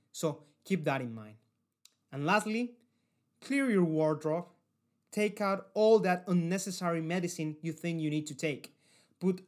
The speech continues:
all those pill containers away. Throw them in the bin right now. Stop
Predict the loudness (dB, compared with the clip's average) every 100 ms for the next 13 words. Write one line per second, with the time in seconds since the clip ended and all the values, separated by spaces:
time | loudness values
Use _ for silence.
0 | 0 6 8 8 6 4 2 -2 0 -2
1 | -2 -2 -2 -2 -4 -8 -8 -12 _ _
2 | _ _ _ _ 4 4 4 2 0 -4
3 | -6 2 2 4 4 4 0 -4 -12 -20
4 | _ _ _ _ -14 0 2 2